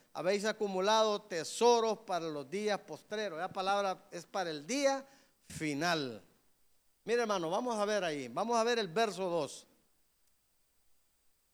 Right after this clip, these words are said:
El verso dos. Póngame el verso dos. Dice, "Vuestras riquezas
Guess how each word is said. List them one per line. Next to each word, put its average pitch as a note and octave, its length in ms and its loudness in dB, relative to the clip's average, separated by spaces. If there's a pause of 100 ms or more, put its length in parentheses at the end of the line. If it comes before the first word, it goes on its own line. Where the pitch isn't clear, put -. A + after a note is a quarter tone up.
(120)
El C3+ 100 -16
verso G3 380 0
dos. E3+ 200 -2
Póngame G#3 360 -8
el F#3+ 60 -6
verso F3+ 340 -6
dos. B2+ 220 -8 (920)
Dice, A3 300 -4
"Vuestras G#3+ 600 -2
riquezas G3+ 1040 -6